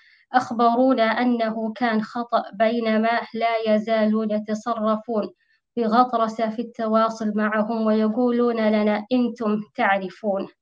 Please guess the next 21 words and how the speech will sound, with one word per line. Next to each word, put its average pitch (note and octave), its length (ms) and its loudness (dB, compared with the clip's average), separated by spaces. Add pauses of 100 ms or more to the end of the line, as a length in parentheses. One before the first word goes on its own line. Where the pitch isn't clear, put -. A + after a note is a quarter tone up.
(180)
بالضبط G#3+ 440 2
ما G#3+ 160 2
فعلتم". G3+ 560 0 (500)
حالتي B3+ 720 2
لا B3+ 160 8
تختلف A3 600 -2
عن A3 220 -2
بقية A3 580 0
المحتجزين A3 880 -4
إلى A3+ 340 -6
أجل A3+ 560 0
غير A3+ 400 0
مسمى G#3 540 -2 (480)
في A#3+ 60 -6
السجن، A3+ 560 -2
دون B3 280 2
أي A3+ 140 0 (220)
فكرة A3+ 280 -4
عن G#3 240 -2
سبب G#3+ 440 -2
وجودهم G#3 760 -4